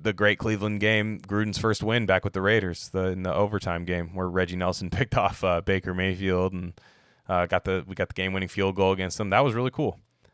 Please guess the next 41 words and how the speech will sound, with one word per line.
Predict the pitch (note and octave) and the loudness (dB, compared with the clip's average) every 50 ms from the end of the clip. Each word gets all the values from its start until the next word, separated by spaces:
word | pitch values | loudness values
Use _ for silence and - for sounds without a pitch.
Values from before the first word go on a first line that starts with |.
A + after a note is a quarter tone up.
| _ _ _ _ _ - | _ _ _ _ _ -6
So | - - A#2 A2 G#2 G2 D#2 | 2 6 8 8 8 8 4
Cleveland's | - - F3 G#3 E3 B2 G2+ | 4 4 4 6 4 2 2
a | |
complete | - - - A2 A#2+ B2 G2+ | -2 -4 -2 0 2 2 4
wild | F#2 G2 G2+ G2+ F#2+ | 6 6 6 6 6
card. | - - F2 E2+ E2+ E2 _ _ _ - | 4 2 2 2 2 0 _ _ _ -4
Um, | - G2 F#2 F2 | 0 0 0 4
definitely | - E3+ F#3+ - A3+ C#3+ G2 | 6 6 6 6 6 4 4
a | F2+ | 2
winnable | F#2+ G#2 A#2+ B2 G2+ E2+ F2 F2 | 2 2 2 2 2 2 0 0
game, | F2 F2+ F2+ F#2 F2+ F2 F2+ | 2 2 2 2 0 -2 0
but, | F2 F#2 F2 D#2+ | 2 2 2 2
like, | E2 F#2 E2+ F2 E2+ - - _ - _ - | 2 0 0 0 -2 -6 -14 _ -8 _ 2
I | G#2+ | 4
could | G2+ B2 | 8 8
also | B2+ B2 - A#2+ | 8 8 6 2
see | G#2 - A#2 | -2 -2 -2
Cleveland, | G2+ - G#2+ G#2+ G2+ F#2+ G2 F#2+ F#2 F2+ | -2 -2 0 0 0 0 0 0 0 0
like, | F2 E2+ E2+ - | 0 -2 -2 -2
uh, | - | -6
just | F#2 G#2+ G#2 F2+ | -4 -4 -4 -4
a | F2+ | -2
small | - - A#2+ B2 A2+ A2 | -4 -2 2 4 4 4
chance | G#2 - A2 G2+ F#2 - | 4 4 0 0 0 0
where | F#2+ F#2 | -2 0
they | F2+ F#2 | 0 0
end | F#2 F2+ F2+ | 0 2 0
up | E2+ | 0
being, | E2 F#2+ F#2+ F2+ | 0 0 -2 0
like, | E2+ F2 E2+ | 0 -2 -2
greatest | D#2+ F#2+ F#2 F2+ F2 E2+ - | -2 0 0 0 0 0 0
show | - G#2 F#2 | 0 0 0
on | F2+ E2+ E2+ | 0 -2 -2
turf | - F#2+ F2+ F2 - - | -2 -2 -2 -2 0 0
level | F2+ F2 E2+ F2 F2 | -2 0 0 -2 -4
good | E2+ F2 F2 E2 E2+ - - | -4 -2 -2 -2 -2 -4 -4
too. | - A2 F#2+ E2+ E2+ - _ _ _ _ _ _ _ | 0 0 0 0 0 -4 _ _ _ _ _ _ _
So, | - - G2 F2+ F2 E2+ - _ _ _ _ _ _ _ _ _ _ _ - | -4 0 2 2 2 2 0 _ _ _ _ _ _ _ _ _ _ _ 0
uh, | - G2 F#2+ F#2 F2 E2+ F2 F2 E2+ - _ _ - - | 4 6 6 6 6 6 4 2 0 -6 _ _ -6 0
very | G#2+ A#2 C3+ C3 | 4 6 6 6
interesting, | A#2 G#2+ - E2+ - - - | 4 2 -2 -8 -10 -10 -12